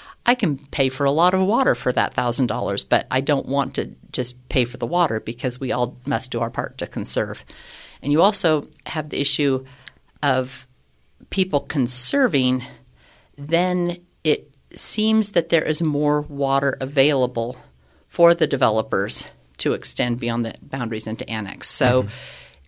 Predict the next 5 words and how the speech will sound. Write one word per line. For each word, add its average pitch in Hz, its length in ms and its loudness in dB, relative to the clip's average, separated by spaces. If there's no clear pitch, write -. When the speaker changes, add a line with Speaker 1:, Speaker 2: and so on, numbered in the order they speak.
Speaker 1:
any 175 200 2
water 147 380 2
that - 120 -8
we 127 320 -2
conserve, 131 960 2